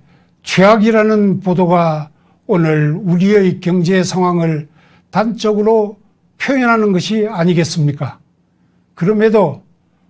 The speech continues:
코로나 사태를 맞아 세계 경제가 어려움을 겪자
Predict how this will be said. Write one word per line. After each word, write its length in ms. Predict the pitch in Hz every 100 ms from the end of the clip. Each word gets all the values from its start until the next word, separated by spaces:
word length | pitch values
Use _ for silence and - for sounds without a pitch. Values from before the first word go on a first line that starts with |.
| _
코로나 440 | - 208 240 240 220
사태를 480 | 226 180 214 208
맞아 480 | 190 190 180 151 113 _ _ _ _ _
세계 640 | - - 175 190 190 190 185
경제가 580 | 185 175 170 170 170 202
어려움을 580 | 254 233 202 196 175
겪자 480 | 135 156 - 151 117